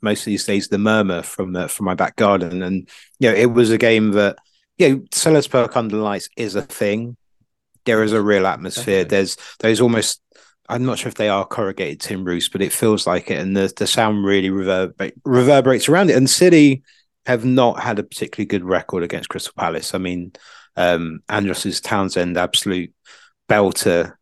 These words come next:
Speaker 1: you know, not so long ago, still s-, sticks in the memory. So you could, you could probably argue that, you know, t-, to beat Palace, which was probably a fixture, I think, you know, Pep, as we know, gets in his own head if things don't go well against certain teams. He seems to be very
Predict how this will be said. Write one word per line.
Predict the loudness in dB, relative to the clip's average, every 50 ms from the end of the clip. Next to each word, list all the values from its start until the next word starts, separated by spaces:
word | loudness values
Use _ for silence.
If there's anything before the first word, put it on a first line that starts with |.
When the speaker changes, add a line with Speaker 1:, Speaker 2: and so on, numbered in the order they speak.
| _ _ _ -14
Speaker 1:
you | -10 -10 -8
know, | -6 -6
not | -6 -6 -6 -6
so | -4 -2
long | -2 0 0 -2 -2
ago, | -4 -2 -2 -2 -2
still | -2 -2 -2 -2 -2 -2 -2
s-, | -2 -4 -4 -4 -6 _ _ -8
sticks | -8 -2 -2 -2 -2 0 -2 -2
in | -2
the | 0 2
memory. | 2 2 2 2 2 2 0 0
So | 0 2 4 4 6 4 2 0 _ _ _ _ _ _ _ _ _ _ _ _
you | -2 -2 0 0
could, | 0 -2 -2 -4 -4
you | -6 -6 -4
could | -4 -6 -8 -8 _ _
probably | -4 -2 0 0 0 0
argue | 2 2 0 0 -2 -2 -4 -4 -4
that, | -4 -4 -4 -4 -6 -10 -18 _ _ _ _ _ _ _ -10
you | -6 -6
know, | -6 -6
t-, | -8 -12 -10 -8 -8 -8 -8 -6
to | -4 -6 -6 -2 _
beat | 2 2 2 2 0 -2
Palace, | -4 -2 -2 -4 -6 -8 -8 -10 -10
which | -10 -8 -6 -6
was | -6 -8
probably | -8 -4 -2 0 2 4 4 4
a | 4
fixture, | 0 -2 -6 -6 -6 -6 -4 -2 -2
I | -2
think, | -2 -4 -4 -2 0
you | 0
know, | 0
Pep, | 0 0 -2 -4 -4 -6 -12 -20 -20 _ _ -6
as | -6 -4
we | -2
know, | 0 0 0
gets | 0 -2 -2 -4 -4 -8
in | -8
his | -8 -6 -4
own | -4 -4 -4 -4
head | -6 -6 -4 -4 -4 -4 -4
if | -6 -8
things | -6 -8 -8 -8 -6 -6
don't | -4 -4 -4 -4
go | -2 -2 0
well | 0 0 0
against | 0 -2 -4 -6 -6 -8 -6
certain | -4 -4 -4 -4 -6 -8
teams. | -8 -6 -6 -6 -6 -6
He | -6
seems | -6 -6 -6 -6 -6 -8 -10
to | -8
be | -6 -6 -4
very | 0 0 0 0 0 0 -2 -4 -8